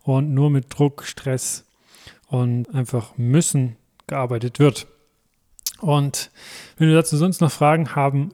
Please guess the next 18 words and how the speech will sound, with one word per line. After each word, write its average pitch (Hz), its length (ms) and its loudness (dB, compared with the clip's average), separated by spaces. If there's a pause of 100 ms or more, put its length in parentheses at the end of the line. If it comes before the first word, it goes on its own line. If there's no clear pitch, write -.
(380)
solltest, 170 680 2 (200)
gehe 139 220 0
sehr 135 160 0
gerne 135 220 -2
einfach 131 260 -6
auf 120 380 -6
Instagram, 139 640 0
Chris - 240 -4
unterstrich 131 460 -2
Wende. 185 340 2 (600)
Und 135 500 2
wenn 135 240 2
du 139 380 4 (680)
dazu 147 680 0
noch 135 420 -2 (340)
Unterstützung 147 540 0
haben 131 240 0
möchtest 151 600 -2